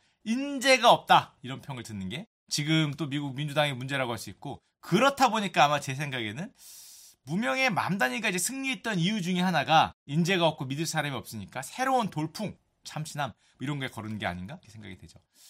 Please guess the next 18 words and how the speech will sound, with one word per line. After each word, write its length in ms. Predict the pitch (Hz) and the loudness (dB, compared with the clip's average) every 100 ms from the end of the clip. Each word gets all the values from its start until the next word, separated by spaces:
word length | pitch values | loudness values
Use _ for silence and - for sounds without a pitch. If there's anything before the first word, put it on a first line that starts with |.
| _ - | _ -6
자, 120 | 160 | -2
그래서 600 | 240 247 156 196 117 - | 4 4 8 8 8 4
어쨌건 460 | 160 254 269 135 185 _ _ _ - | -4 -4 -4 -6 -8 _ _ _ -2
내년도 340 | 208 294 277 | 0 2 2
이천이십 400 | 185 262 220 202 | 2 2 2 0
년 140 | 220 - | 0 0
중간 320 | 190 202 196 | 2 4 4
선거는 400 | 196 180 220 220 | 2 0 -2 -2
민주당이 380 | 202 214 220 185 | -4 0 2 2
유리해 200 | 180 208 | 2 2
보이는 220 | 180 190 | 0 0
건 80 | 208 | -2
사실입니다. 540 | 202 190 170 113 - - _ | -4 -6 -6 -8 -12 -18 _
오십 220 | 135 156 | -8 -8
대 100 | - | -6
사십이니까 720 | 160 123 120 113 123 135 - 98 | -6 -6 -8 -10 -10 -10 -4 -4
아까 180 | - | -4
얘기했지만 440 | 139 127 - 202 | -6 -6 -2 -2